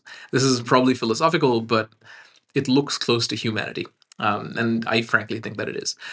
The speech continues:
But another piece of mystery that comes with this new resurgence, as it were, in A I is the term A I engineering. What is an A I engineer and why do they get paid, like, half a million dollars a year? Can you get paid half a million dollars a year?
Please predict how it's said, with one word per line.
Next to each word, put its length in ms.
But 280
another 340
piece 240
of 120
mystery 540
that 260
comes 440
with 400
this 300
new 540
resurgence, 800
as 160
it 100
were, 140
in 160
A 100
I 200
is 160
the 80
term 460
A 160
I 400
engineering. 840
What 160
is 120
an 140
A 140
I 100
engineer 400
and 160
why 560
do 140
they 100
get 200
paid, 360
like, 200
half 260
a 60
million 340
dollars 340
a 60
year? 260
Can 160
you 260
get 220
paid 200
half 200
a 40
million 300
dollars 300
a 80
year? 220